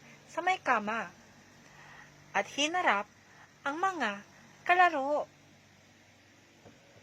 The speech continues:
Pero pinaligiran lang nila si Momon at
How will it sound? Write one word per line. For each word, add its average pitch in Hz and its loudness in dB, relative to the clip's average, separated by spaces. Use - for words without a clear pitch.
Pero 247 -2
pinaligiran 233 0
lang 233 -2
nila 226 -4
si 233 -4
Momon 220 -4
at 226 -6